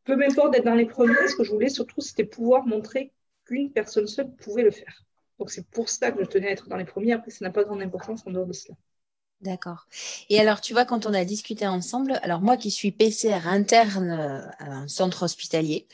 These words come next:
Speaker 2: eh bien, figure-toi que j'avais jamais fait attention que l'arrêté du dix-huit décembre, euh, deux mille dix-neuf sur les modalités de formation de la P C R était aussi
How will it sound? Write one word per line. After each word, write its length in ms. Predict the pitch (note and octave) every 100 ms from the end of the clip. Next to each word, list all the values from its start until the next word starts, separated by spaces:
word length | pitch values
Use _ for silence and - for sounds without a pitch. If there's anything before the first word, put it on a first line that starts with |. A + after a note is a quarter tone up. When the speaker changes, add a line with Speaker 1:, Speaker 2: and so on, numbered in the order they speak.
| - - - - -
Speaker 2:
eh 100 | C4
bien, 160 | B3 D4+
figure-toi 340 | D4+ A3 A#3 D#4+
que 60 |
j'avais 240 | B3 G3+ F#3+
jamais 320 | B3 D#4 D4+
fait 140 | C#4
attention 460 | A#3+ A3+ A3 A3 B3
que 100 | G#3+
l'arrêté 400 | G3 G3 G3 A3+
du 140 | G#3
dix-huit 380 | F3 G3+ G#3 A3+
décembre, 540 | G#3+ G#3 A#3 A3+ G#3
euh, 260 | F#3 F3+ F3
deux 160 | E3+ G#3+
mille 160 | G#3
dix-neuf 340 | G3+ - A3 A3
sur 160 | -
les 80 | F3+
modalités 440 | F#3+ F#3+ F#3+ G3+
de 40 | G#3+
formation 560 | F#3+ F3+ F#3 - G#3
de 140 | G#3 F#3
la 160 | E3+
P 200 | E3+ A#3+
C 220 | A#3 - F#3+
R 220 | C4+ D4
était 320 | G#3+ G#3+ A3
aussi 500 | G#3+ G3+ - C#4